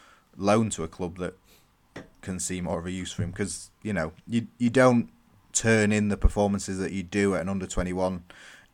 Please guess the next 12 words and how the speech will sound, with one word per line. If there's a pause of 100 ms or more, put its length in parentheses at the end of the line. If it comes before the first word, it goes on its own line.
(140)
Euros
if
you're
not
a
very
good
and
very
talented
player.
So,